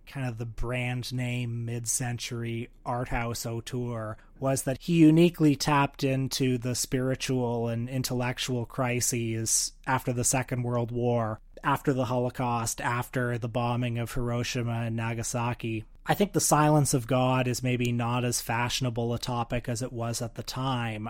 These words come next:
And yet, I did find myself more moved by this film than I have in previous viewings. I, I found myself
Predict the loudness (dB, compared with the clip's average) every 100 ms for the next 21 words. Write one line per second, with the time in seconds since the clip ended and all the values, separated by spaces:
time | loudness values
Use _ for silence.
0 | -10 -2 2 6 6 4 2 4 8 6
1 | 6 4 6 4 4 4 6 6 4 -2
2 | -8 0 6 8 8 8 8 8 8 4
3 | -4 0 0 0 -2 -4 -4 0 2 2
4 | 0 -2 -4 -2 -2 -2 -4 -2 -2 -2
5 | -2 0 2 0 -2 -2 -2 -2 -2 -2
6 | 0 2 4 6 6 6 6 4 2